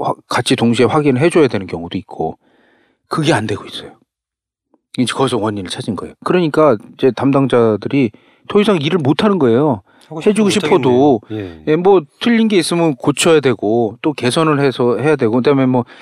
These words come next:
Speaker 1: 이제 예를 들어서 가장 쉬운 예로 제가 이제 홈페이지 예를 들겠는데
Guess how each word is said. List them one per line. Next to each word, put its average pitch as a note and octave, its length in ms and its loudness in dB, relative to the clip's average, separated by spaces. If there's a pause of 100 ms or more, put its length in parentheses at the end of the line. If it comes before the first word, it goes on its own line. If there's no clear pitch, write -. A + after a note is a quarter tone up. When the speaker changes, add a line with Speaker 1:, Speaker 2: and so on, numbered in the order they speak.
(160)
Speaker 1:
이제 C#3 200 2
예를 D3+ 200 4
들어서 C3+ 240 2 (320)
가장 C#3 340 -2
쉬운 F3+ 260 0
예로 A#2+ 220 2
제가 G2+ 160 -2
이제 G#2 100 -4
홈페이지 C#3 360 0
예를 G2+ 160 -2
들겠는데 E2+ 600 -4